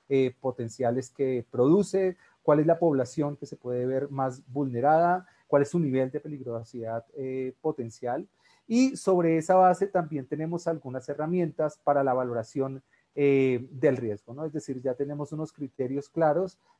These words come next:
de cómo podemos abordar el riesgo para realizar una evaluación inicial, eh, y finalmente sobre esa evaluación inicial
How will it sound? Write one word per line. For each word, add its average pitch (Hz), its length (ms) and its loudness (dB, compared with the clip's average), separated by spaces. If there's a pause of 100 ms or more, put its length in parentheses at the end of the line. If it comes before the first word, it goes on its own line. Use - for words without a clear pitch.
de 147 140 0
cómo 160 320 2
podemos 143 440 0
abordar 139 460 -4
el 143 80 -4
riesgo 151 400 -6
para 143 320 -4 (240)
realizar 139 580 -2
una 147 400 -4 (280)
evaluación 147 680 2
inicial, 185 600 2 (320)
eh, 147 540 2
y 247 360 0
finalmente 160 500 -4
sobre 147 440 0
esa 160 340 -4
evaluación 151 640 -2
inicial 170 600 -2